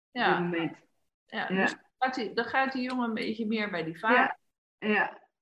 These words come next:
Speaker 1: En,
Speaker 2: Denk
Speaker 1: eh,
Speaker 2: ik, die is in ieder geval, eh,
Speaker 1: Ja, maar misschien is, eh, zeg maar, dus bij iedereen ga je op zoek naar wat precies bij jou
Speaker 2: Ja.
Speaker 1: klopt, hè?
Speaker 2: Ja.
Speaker 1: Dus bij jou zou, zouden we misschien bij een andere moeder uitkomen.
Speaker 2: Ja.
Speaker 1: Maar,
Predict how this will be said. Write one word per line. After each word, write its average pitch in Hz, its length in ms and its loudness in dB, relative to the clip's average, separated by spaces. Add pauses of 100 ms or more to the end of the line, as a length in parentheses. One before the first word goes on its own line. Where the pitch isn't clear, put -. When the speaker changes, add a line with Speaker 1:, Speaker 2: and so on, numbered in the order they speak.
(240)
Speaker 1:
En, 247 240 -2
Speaker 2:
Denk 214 160 4
Speaker 1:
eh, 220 80 2
Speaker 2:
ik, 202 60 2
die 254 220 4
is 214 120 2
in 269 60 -2
ieder 269 200 0
geval, 220 540 0
eh, 202 360 -4 (840)
Speaker 1:
Ja, 247 180 4
maar 233 180 4
misschien - 460 -4
is, - 120 -6
eh, 262 200 2
zeg 247 160 -4
maar, 233 180 4
dus 240 140 0
bij 240 180 0
iedereen 240 460 0
ga 202 120 2
je 208 320 -4
op 196 140 -12
zoek - 360 -6
naar 175 220 0
wat 180 220 -8
precies 220 420 -6
bij 240 140 -4
jou 220 300 0
Speaker 2:
Ja. 202 60 -4
Speaker 1:
klopt, - 320 -4
hè? 220 140 -4 (340)
Speaker 2:
Ja. - 280 -4
Speaker 1:
Dus 214 360 -4
bij 208 140 2
jou 196 220 4
zou, 202 320 4
zouden 208 360 0
we 180 60 -4
misschien 202 320 0
bij 175 180 4
een 175 80 -6
andere 165 320 -6
moeder 165 300 -4
uitkomen. 135 600 -8 (400)
Speaker 2:
Ja. - 140 2
Speaker 1:
Maar, 214 260 4